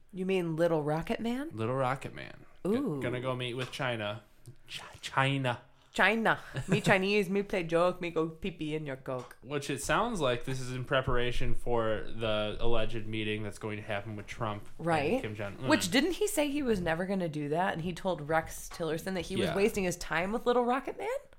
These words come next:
Speaker 2: Yeah, he did.
Speaker 1: On Twitter, which is also
Speaker 2: But then
Speaker 1: how
Speaker 2: he
Speaker 1: he
Speaker 2: fired
Speaker 1: fired
Speaker 2: Rex
Speaker 1: Rex Tillerson.
Speaker 2: Tillerson. <laughs>
Speaker 1: So
Speaker 2: Yeah, on Twitter. <laughs>
Speaker 1: <laughs> that is like, <laughs> I'm sorry. I, to me, that'd be a compliment. I'd rather be tweeted at from Trump than spoken to
Speaker 2: Would you rather be,
Speaker 1: directly.
Speaker 2: would you rather be tweeted at from y-, your own employment to know <laughs> you were fired?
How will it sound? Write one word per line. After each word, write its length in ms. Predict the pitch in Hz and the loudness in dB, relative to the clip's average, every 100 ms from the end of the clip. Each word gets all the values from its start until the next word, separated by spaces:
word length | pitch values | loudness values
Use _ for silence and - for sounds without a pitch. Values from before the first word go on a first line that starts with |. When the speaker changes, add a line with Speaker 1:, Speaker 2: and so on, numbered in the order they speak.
| - - | -20 -2
Speaker 2:
Yeah, 240 | 180 - | 2 2
he 100 | - 135 | 2 -2
did. 200 | 117 - - | -2 -4 2
Speaker 1:
On 120 | 226 | 2
Twitter, 360 | 240 220 269 311 | 4 2 4 2
which 140 | 240 | 0
is 80 | 208 | 2
also 160 | 202 151 | 2 4
Speaker 2:
But 40 | |
then 80 | 175 | 6
Speaker 1:
how 60 | 196 | 6
Speaker 2:
he 60 | |
Speaker 1:
he 40 | 170 | 6
Speaker 2:
fired 240 | 170 165 | 6 6
Speaker 1:
fired 80 | 202 | 6
Speaker 2:
Rex 300 | 214 214 - | 4 2 -2
Speaker 1:
Rex 100 | - | -2
Tillerson. 340 | 226 110 - - | 0 0 -2 -6
Speaker 2:
Tillerson. 140 | 156 | -6
<laughs> 40 | - - - - | -6 -16 -18 -16
Speaker 1:
So 100 | - - | 2 8
Speaker 2:
Yeah, 160 | 156 | 8
on 140 | 135 139 | 8 4
Twitter. 340 | - 123 110 | 6 6 4
<laughs> 20 | - | 4
Speaker 1:
<laughs> 360 | - 214 - | 6 6 6
that 300 | 208 214 233 | 6 10 12
is 180 | 254 - | 12 12
like, 460 | 339 294 - - - | 12 12 12 6 6
<laughs> 40 | |
I'm 320 | 254 - 208 185 | 8 10 8 8
sorry. 480 | 160 143 143 143 - - - - | 4 4 4 2 2 2 2 2
I, 140 | - 151 - - - | 4 4 2 -10 -4
to 100 | - | 2
me, 200 | 175 233 | 6 8
that'd 120 | 233 | 8
be 80 | 185 | 6
a 100 | 165 | 2
compliment. 480 | - 156 131 139 135 | 0 -2 -2 -4 2
I'd 160 | 170 240 | 2 6
rather 220 | 180 147 | 4 4
be 140 | 143 | 0
tweeted 400 | 135 147 131 131 | -4 -6 -6 -4
at 280 | 135 131 - | -4 -4 -6
from 340 | 151 143 143 147 - - - | -6 -6 -8 -12 -20 -20 -16
Trump 360 | - 135 131 - | -8 -6 -6 -8
than 280 | 120 131 | -8 -6
spoken 440 | 139 - 143 - 143 | -2 0 2 2 0
to 80 | - | 0
Speaker 2:
Would 80 | 127 | 4
you 60 | |
rather 160 | 139 143 | 6 6
be, 80 | 139 | 4
Speaker 1:
directly. 200 | 143 127 | 0 0
Speaker 2:
would 120 | 127 | 0
you 60 | 139 | 2
rather 120 | 143 | 2
be 140 | 139 | 0
tweeted 340 | 131 139 131 123 | -2 -2 0 2
at 240 | 123 107 | 0 -2
from 140 | - 117 | -6 -6
y-, 140 | 110 | -6
your 300 | - 107 107 | -8 -4 -2
own 200 | 107 107 | -2 -2
employment 520 | 113 110 117 120 127 - | -6 -4 -4 -2 -4 -6
to 120 | 135 | -6
know 260 | 120 143 127 | 2 2 2
<laughs> 20 | |
you 220 | 135 135 | -4 -4
were 200 | - - | -6 -6
fired? 360 | - - - | -2 -2 -2